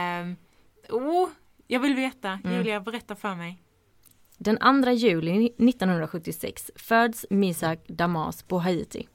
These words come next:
Speaker 2: Han föds till en mycket fattig familj och växer upp med våld i hemmet. Och inte nog med det så utövar hans familj haitisk voodoo.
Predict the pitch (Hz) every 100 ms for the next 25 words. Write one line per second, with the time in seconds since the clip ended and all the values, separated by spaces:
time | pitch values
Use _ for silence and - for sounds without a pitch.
0 | _ _ - - 240 247 190 175 - 190
1 | 185 190 160 180 170 165 170 165 180 226
2 | 269 - 170 170 - 175 170 170 165 160
3 | 170 170 165 220 - - _ _ - -
4 | - - 233 240 254 190 170 196 202 -
5 | 214 247 170 160 170 185 165 - 175 160
6 | 160 - - 196 180 156 165 - 175 208
7 | 185 165 262